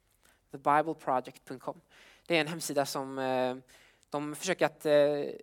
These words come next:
illustrera Bibeln genom så här, eh, alltså, det är videor med typ kul comics. Jag vet inte. Det är jättebra i alla fall.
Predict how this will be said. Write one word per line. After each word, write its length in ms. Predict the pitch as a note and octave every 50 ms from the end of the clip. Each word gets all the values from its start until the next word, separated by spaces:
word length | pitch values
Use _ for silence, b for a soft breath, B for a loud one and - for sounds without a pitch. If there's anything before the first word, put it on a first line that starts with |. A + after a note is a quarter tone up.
| - _ _ _ _
illustrera 560 | - F3 E3 F3 - - - E3+ E3+ G3 G3+
Bibeln 360 | F#3+ E3 C#3+ C3+ C3+ C3+ C#3
genom 280 | C#3 C#3 C#3 C#3 C#3 C3+
så 120 | - -
här, 340 | C3+ B2 C3 B2 A#2+ A#2+ A#2+
eh, 340 | B2 B2 B2 B2 B2+ C3 A2+
alltså, 220 | - - - D3
det 140 | C#3 C#3 C#3+
är 40 | C#3+
videor 600 | C#3 C3+ C3+ D3 D3+ C#3 C3 C3+ C3+ D3+ D3+ D3
med 320 | D3 C#3 C3+ C3 C3 C3
typ 240 | - - - _ _ - - _ _ _ _ _ b b b b b b b b b b b _
kul 220 | - - - C#3 C3
comics. 600 | - - D3+ B2 B2 A#2+ - - - - - -
Jag 100 | - -
vet 140 | C#3 C3 -
inte. 120 | B2+ A#2+ B2+
Det 80 | C3+ D#3+
är 40 | D#3+
jättebra 440 | E3+ E3+ D#3+ - - C#3+ C#3+ C#3
i 20 | C3+
alla 100 | C3 B2+
fall. 180 | C3 - -